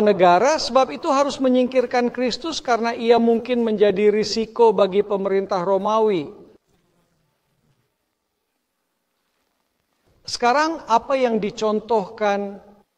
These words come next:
dari pandangan orang-orang Yahudi dan keinginan orang-orang Yahudi adalah seorang pria yang ditemukan dalam judul pelajaran kita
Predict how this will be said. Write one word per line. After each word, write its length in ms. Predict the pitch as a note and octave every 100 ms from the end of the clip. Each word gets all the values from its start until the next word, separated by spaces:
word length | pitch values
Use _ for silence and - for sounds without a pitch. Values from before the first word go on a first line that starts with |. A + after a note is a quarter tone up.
| _ _ _ _ _ _ _ _
dari 540 | - E3 G3+ G#3+ A3 A3+
pandangan 600 | - A3+ A#3 B3+ B3+ A#3+
orang-orang 560 | A#3 A3+ A3+ A3 G#3+ G#3+
Yahudi 400 | G3+ G#3 G#3 G#3+
dan 240 | G3+ G3
keinginan 560 | A3 G#3+ A3 A3 G#3+ G#3
orang-orang 560 | G3+ G#3 G#3 G3+ G3
Yahudi 720 | F#3+ F3 F#3+ F#3 F#3 F3+ - _ _ _ _ _ _ -
adalah 560 | F3 F3 F3 F3+ F3+
seorang 400 | E3 G3 F3+ F3
pria 480 | - G#3 G#3 G#3 G#3
yang 560 | F#3+ F3+ F#3 F#3+ F#3+ E3
ditemukan 720 | F#3 F#3 F#3+ A3 A3+ G#3+ G#3
dalam 400 | F#3+ F3+ F3 F3
judul 480 | E3+ F#3 F#3 F#3 F3+
pelajaran 560 | F3+ F3 D#3 E3+ E3+
kita 480 | D#3 F#3 - F3 E3+